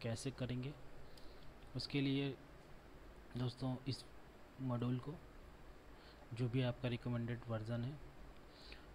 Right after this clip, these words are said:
यहाँ से download कर लेंगे और उसको कैसे install करना है, अगर आपको नहीं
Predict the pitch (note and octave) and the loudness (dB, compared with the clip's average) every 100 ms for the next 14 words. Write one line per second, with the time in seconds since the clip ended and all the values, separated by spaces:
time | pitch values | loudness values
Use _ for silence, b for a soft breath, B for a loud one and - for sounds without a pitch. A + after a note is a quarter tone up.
0 | B2 A#2+ A#2+ B2 A#2 A2+ A#2 A#2 B2 B2 | 2 4 6 4 4 4 2 2 2 4
1 | B2+ D3+ - - - - - - A#2+ A2+ | 2 0 -8 -12 -12 -12 -10 -2 0 0
2 | - A#2 A#2 - A#2+ - A#2+ A#2+ A#2+ B2 | 0 2 2 4 2 2 2 2 2 2
3 | C#3 A#2+ A#2+ A#2 - A#2+ A#2 | 2 4 4 2 2 2 2